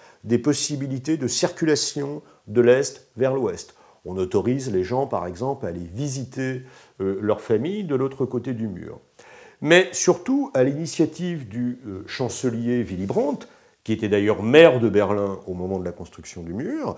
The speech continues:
euh, on, on, l'Allemagne de, de l'Ouest propose, euh, une politique qu'on appelle l'Ostpolitik, la politique de l'Est,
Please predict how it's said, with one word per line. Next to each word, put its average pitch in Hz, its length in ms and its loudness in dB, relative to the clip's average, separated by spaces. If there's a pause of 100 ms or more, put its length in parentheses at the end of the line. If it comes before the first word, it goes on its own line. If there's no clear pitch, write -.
(540)
euh, 117 260 8 (240)
on, 156 80 0
on, 151 300 -2
l'Allemagne 202 420 2
de, 139 160 2
de 123 100 -2
l'Ouest 175 540 2
propose, 156 800 4
euh, 104 260 -12
une 110 100 -4
politique 143 440 -2
qu'on 110 160 -2
appelle 101 280 2
l'Ostpolitik, 143 1120 0
la 87 120 -4
politique 92 420 -6
de 90 80 -2
l'Est, - 440 0